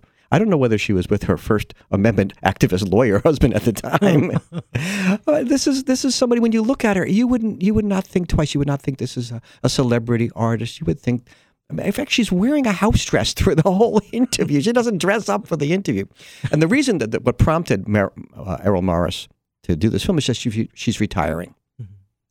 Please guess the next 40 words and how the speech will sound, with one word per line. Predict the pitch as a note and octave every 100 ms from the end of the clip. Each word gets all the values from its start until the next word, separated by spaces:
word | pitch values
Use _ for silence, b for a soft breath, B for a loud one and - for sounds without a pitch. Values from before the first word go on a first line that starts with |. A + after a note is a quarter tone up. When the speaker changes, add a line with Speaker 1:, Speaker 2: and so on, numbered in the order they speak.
| _
Speaker 1:
She's | - -
taking | G#2+ G2+ G#2
a |
step | - E2+ - -
back. | - - - - B B A#3
Speaker 2:
Well, | A#3
I | A#3 C#4+
thought | D4 A#3
that | G3+
with | F#3
the, | F#3
from, | - G3 F3
from, | E3+
again, | E3 F3+ D#3
from | E3+
the | E3+
trailer, | - F3+ E3+
the | D#3
pictures | F#3+ - F3+
that | F3
I | D#3+
saw, | - D#3+
the | D#3
footage | - E3+ D#3
that | D#3+
I | D3+
saw | - D#3 D#3
of | D#3+
her, | D#3+ D#3 - _ _ _
it's | -
black | - F3 F3+
and | F3+
white | F3 E3+
footage | - F3 E3 E3
when | E3+
she | -
was | E3 D3+
much, | E3 E3
much | E3+ D#3+ F3
younger. | D#3+ D#3